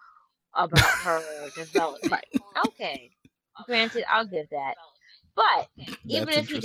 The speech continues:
Speaker 3: interesting.
Speaker 1: see it, remember what was said about the Darkhold, about it pretty much corrupting someone's mind? Um, that it wasn't a healthy thing to look at or
Speaker 3: Right.
Speaker 1: to read,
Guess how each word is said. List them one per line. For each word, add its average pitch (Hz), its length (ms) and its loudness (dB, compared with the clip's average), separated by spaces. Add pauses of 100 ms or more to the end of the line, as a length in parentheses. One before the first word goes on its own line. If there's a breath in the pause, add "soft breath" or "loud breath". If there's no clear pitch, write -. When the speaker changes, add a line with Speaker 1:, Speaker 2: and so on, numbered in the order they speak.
(120)
Speaker 3:
interesting. 247 120 -2
Speaker 1:
see 262 160 -6
it, 262 220 -4
remember 220 380 -2
what 196 280 2
was 185 160 -8
said 185 220 -2
about 180 180 -2
the 185 60 -12
Darkhold, 165 680 -2 (140)
about 160 220 -4 (100)
it 160 200 -6 (340)
pretty 190 260 -8
much 175 520 -8
corrupting 160 760 -8
someone's 143 580 -12 (120)
mind? 123 500 -10 (800 loud breath)
Um, 143 680 -6
that 151 160 -6
it 170 100 -6
wasn't 202 380 -2
a 185 120 0
healthy 180 280 -6 (100)
thing 156 380 -16
to 170 80 -14
look 156 240 -12
at 143 120 0
or 123 40 4
Speaker 3:
Right. 98 260 2
Speaker 1:
to 113 100 -10 (120)
read, 156 400 -12